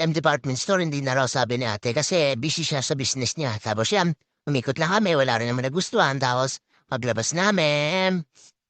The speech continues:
ah, siyempre, di mo maaaring di magpapakita bida bago magpaalam. At ayan po, siyempre, pag nakita ng bida, si J T Saka na, ibig sabihin niya, malapit na pong umuwi yan. At siyempre, nasa elevator kami, pababa. Tapos nung kami dumaan sa dati namin dinadaanan,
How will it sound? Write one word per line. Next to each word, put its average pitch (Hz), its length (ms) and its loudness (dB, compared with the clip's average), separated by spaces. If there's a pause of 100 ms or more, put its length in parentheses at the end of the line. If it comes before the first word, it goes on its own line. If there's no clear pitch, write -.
(540)
ah, - 160 -10
siyempre, 135 720 2
di 160 160 -2
mo 180 80 4
maaaring 139 320 2
di 131 80 0
magpapakita 131 640 0
bida 175 320 2
bago 117 320 2
magpaalam. 156 720 0
At 120 160 -4
ayan 180 320 -2
po, 151 240 4
siyempre, 170 560 0 (320)
pag 254 160 0
nakita 214 320 0
ng 208 160 0
bida, 139 480 0 (160)
si - 160 -8
J 190 160 0
T 208 160 -6
Saka 165 320 2
na, 131 160 -2
ibig 170 240 -2
sabihin 175 320 0
niya, 120 80 2
malapit 135 400 0
na 151 80 0
pong 165 160 0
umuwi 151 320 2
yan. 107 240 -2 (480)
At 117 80 -4
siyempre, 196 320 2
nasa 131 240 0
elevator 117 400 -2
kami, 185 240 2
pababa. 123 460 0
Tapos 107 340 -4
nung 143 160 -2
kami 127 160 -2
dumaan 131 300 2
sa 156 100 -2
dati 143 240 0
namin 135 240 0
dinadaanan, 135 720 0